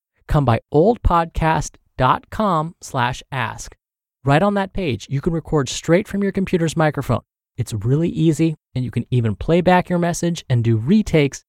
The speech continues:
before sending it in. Or you can do it the old-fashioned way and call in your question. The number is sixty-one I Love O H D. All right, that's another Q and A edition of Optimal Health Daily.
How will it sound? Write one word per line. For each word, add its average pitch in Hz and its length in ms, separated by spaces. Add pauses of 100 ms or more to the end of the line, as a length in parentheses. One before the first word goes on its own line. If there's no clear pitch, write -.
(120)
before 143 260
sending 110 320
it 101 80
in. 104 200 (480)
Or 202 280
you 180 140
can 180 120
do 180 100
it 175 100
the 185 100
old-fashioned 180 560
way 165 260
and 156 180
call 180 360
in 127 120
your 104 120
question. - 520 (260)
The 127 100
number 175 400 (280)
is 135 140
sixty-one 190 800 (240)
I 139 220
Love 139 500
O 113 160
H 110 260
D. 104 240 (1040)
All 165 160
right, 175 300
that's 151 200
another 156 300
Q 165 300
and 160 100
A 160 100
edition 165 360
of 135 80
Optimal 143 380
Health 151 300
Daily. 156 400